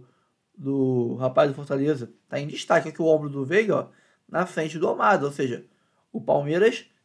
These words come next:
já é o líder do campeonato. Tudo bem, o Almada vem aqui, se for seguir a ordem de esquerda pra direita, vem antes, aí vem Palmeiras e Fortaleza. Mas o Palmeiras não vem em um plano secundário e o Botafogo no plano primário. Não,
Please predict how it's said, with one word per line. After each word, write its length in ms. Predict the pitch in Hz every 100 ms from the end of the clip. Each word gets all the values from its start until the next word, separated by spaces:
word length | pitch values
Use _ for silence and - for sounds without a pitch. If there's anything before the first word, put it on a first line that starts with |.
| _
já 200 | 127 135
é 120 | 143
o 80 | 165
líder 320 | 139 220 190
do 100 | 139
campeonato. 500 | 135 131 135 202 - _ _ _ _ _ _ _ _ _ _ _ _ _
Tudo 100 | 196
bem, 200 | 254 185
o 40 |
Almada 340 | 156 147 185 190
vem 180 | 185 190
aqui, 460 | 180 - 190 175 - _
se 60 |
for 100 | -
seguir 200 | 175 175
a 60 | 175
ordem 320 | 165 170 165
de 120 | 151 156
esquerda 380 | 147 - 175
pra 120 | 170 160
direita, 520 | 151 180 226 - 131 _ _ _
vem 220 | 156 160
antes, 580 | 165 214 247 - 233 - _ -
aí 140 | 156
vem 120 | 170
Palmeiras 540 | 170 156 180 220 226 226 _ _ -
e 120 | 196
Fortaleza. 420 | 196 220 202 156
Mas 120 | 143 151
o 40 |
Palmeiras 280 | 180 202 262
não 100 | 294
vem 340 | 208 214 202 - _ _
em 140 | 165 180
um 80 |
plano 400 | 175 170 180 180
secundário 880 | 170 190 180 185 151 165 160 143 131 - _ -
e 40 |
o 40 |
Botafogo 420 | 143 160 147 165 165
no 120 | 151
plano 200 | 160 160
primário. 640 | 165 151 139 131 123 - -
Não, 340 | 208 240 -